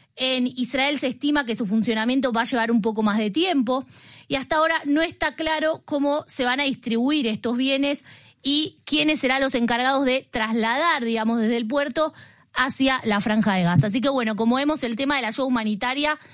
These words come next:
es realmente muy importante. Vemos estas cuestiones de que estaban,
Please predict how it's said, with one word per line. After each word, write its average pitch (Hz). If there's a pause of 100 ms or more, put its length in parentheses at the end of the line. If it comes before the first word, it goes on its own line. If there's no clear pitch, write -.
(360)
es 254
realmente 254
muy 247
importante. 247
Vemos 240
estas 254
cuestiones 233
de 202
que 196
estaban, 214